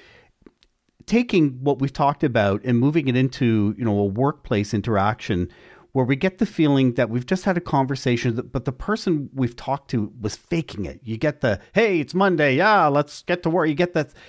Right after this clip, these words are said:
you, they get kind of fake interaction. Are, are the implications the same? Do you think we, we come away, um, f-, thinking less of that person, or do we do that ourselves? I know I've been guilty of it, where I'll put on that fake smile, especially if I have direct reports.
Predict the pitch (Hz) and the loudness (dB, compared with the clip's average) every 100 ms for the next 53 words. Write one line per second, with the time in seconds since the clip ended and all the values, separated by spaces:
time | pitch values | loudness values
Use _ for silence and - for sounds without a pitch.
0 | - - 160 160 147 165 - - 160 127 | -12 -4 -2 0 -2 -2 -6 -4 -2 -2
1 | - 151 139 131 123 117 139 - 92 - | -2 -2 0 -2 0 0 0 -4 -8 -10
2 | - - - - _ _ _ 170 170 170 | -18 -20 -20 -20 _ _ _ -2 2 0
3 | 147 160 175 180 170 151 156 143 - 127 | 2 0 2 -2 -2 -4 -2 -2 0 -2
4 | - 127 - 131 123 147 190 180 127 127 | -2 -4 -2 -2 0 2 0 0 -2 0
5 | 151 143 139 131 123 120 - 135 127 117 | -2 -2 -2 0 0 -2 0 0 2 2
6 | 120 120 123 117 135 - 117 107 107 - | 2 2 2 -2 -8 -8 -4 -2 -2 -4
7 | - - - 127 _ _ 143 139 135 120 | -12 -14 -14 -16 _ _ 0 0 0 2
8 | 123 - 110 104 - 165 165 - 156 - | 0 0 -4 -4 -4 -4 -2 0 -2 -2
9 | - - - - 123 123 - - 123 123 | -16 -20 -12 -2 -2 -2 -10 -6 -2 0
10 | 135 143 139 135 127 120 - 160 104 82 | 2 2 4 4 2 0 0 2 0 -4
11 | 98 - 120 127 127 117 139 139 117 117 | -10 -6 -2 0 2 0 0 -4 -2 -2
12 | 107 117 98 104 156 135 113 107 110 - | -2 0 0 0 -2 -2 0 0 0 -2
13 | 120 113 113 117 - 117 - - 104 104 | -2 0 0 -2 -2 -4 -4 -2 2 2
14 | 123 - 117 - 117 117 107 110 110 104 | 0 -2 -4 -2 -2 0 0 0 -2 -2
15 | 117 - 101 - 143 110 117 - - | -4 -4 -6 -2 0 0 -2 -12 -14